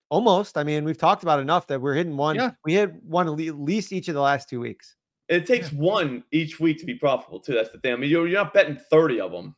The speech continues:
Speaker 3: Does that make sense? Like, that's the other
Speaker 2: Mm-hmm.
Speaker 3: part of it. Like, you're literally picking and choosing who you're betting here. So it's not like you, like, you have, it, it's, we said we have a million of 'em. Like, you got, like, four. You know what I mean? Like, it's not that ridiculous.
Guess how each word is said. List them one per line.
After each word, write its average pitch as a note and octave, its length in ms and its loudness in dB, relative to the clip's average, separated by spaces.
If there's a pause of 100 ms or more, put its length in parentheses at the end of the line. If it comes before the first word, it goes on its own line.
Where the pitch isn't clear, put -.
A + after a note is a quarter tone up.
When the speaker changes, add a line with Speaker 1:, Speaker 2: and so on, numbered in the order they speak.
(120)
Speaker 3:
Does - 80 -14
that C#3 100 0
make C#3 140 -4
sense? D3 320 0
Like, B2 160 -4
that's C#3 220 2
the C#3+ 100 4
other D3+ 140 6
Speaker 2:
Mm-hmm. D4 100 0
Speaker 3:
part A2+ 180 2
of G#2 80 -6
it. F#2+ 80 -4
Like, A2+ 180 -4
you're A#2+ 140 -6
literally C#3+ 280 -2
picking C#3 340 -8
and A2 100 -8
choosing B2 360 -6
who B2 100 -6
you're G#2 140 -6
betting G#2+ 280 0
here. G2 200 -8
So A2+ 120 -10
it's - 140 -8
not C#3 160 -4
like C#3+ 200 0
you, B2+ 120 -6
like, C3 200 -2
you E3 120 4
have, D#3+ 220 4 (240)
it, F3 180 4
it's, F3+ 240 -4
we E3 100 -2
said A3 200 4
we F#3+ 60 0
have F3+ 140 6
a D3 60 0
million E3 320 6
of B2+ 100 0
'em. C3 140 -4
Like, C3 180 -4
you C#3 180 -2
got, D3 120 4
like, B2 160 -2
four. E2+ 380 -8 (260)
You C3 100 -6
know C3+ 60 -4
what C3 160 -8
I D3+ 40 -8
mean? B2 220 -6
Like, A2+ 160 -8
it's - 180 -12
not B2+ 440 -6
that A2 260 -4
ridiculous. - 460 -8